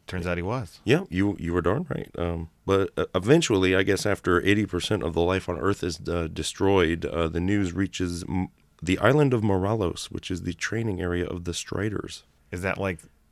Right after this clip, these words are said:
Speaker 1: like the Wonder Woman story, but with ninjas?
Speaker 2: Uh, kinda. I mean, they're the last defenders of justice on Earth, so. And Hiryu is the youngest A-class Strider, and, uh, he just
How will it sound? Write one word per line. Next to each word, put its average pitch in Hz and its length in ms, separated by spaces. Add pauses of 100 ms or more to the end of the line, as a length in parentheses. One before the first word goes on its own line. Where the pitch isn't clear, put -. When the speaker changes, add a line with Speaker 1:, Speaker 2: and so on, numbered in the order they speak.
(160)
Speaker 1:
like 95 160
the 92 100
Wonder 104 300
Woman 143 320
story, 143 400
but 95 360
with 98 200
ninjas? 135 720
Speaker 2:
Uh, - 80
kinda. 160 400
I 139 40
mean, 117 260
they're 120 200
the 107 200
last 110 360
defenders 110 500
of 92 100
justice 92 540
on 85 180
Earth, 80 340
so. 80 480 (340)
And 82 280 (100)
Hiryu 123 500
is 95 220
the 98 120
youngest 101 600
A-class 107 480
Strider, 110 500 (240)
and, 85 400
uh, 85 200
he 92 200
just 98 380